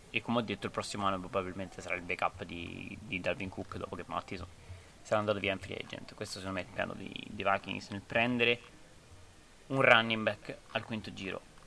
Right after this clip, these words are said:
Al sesto giro, alla pick numero centotrentotto, hanno scelto, ehm, Badarian Love,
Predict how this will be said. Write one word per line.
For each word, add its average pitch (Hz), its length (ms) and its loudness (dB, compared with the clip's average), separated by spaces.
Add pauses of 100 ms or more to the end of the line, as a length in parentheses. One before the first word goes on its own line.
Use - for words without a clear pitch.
(140)
Al 123 200 6
sesto - 480 -4
giro, 131 260 -2
alla 113 100 0
pick 120 180 -8
numero 110 600 2
centotrentotto, 117 960 -2
hanno 110 180 0
scelto, 104 460 -4
ehm, 98 840 -2
Badarian 117 420 2
Love, 104 360 8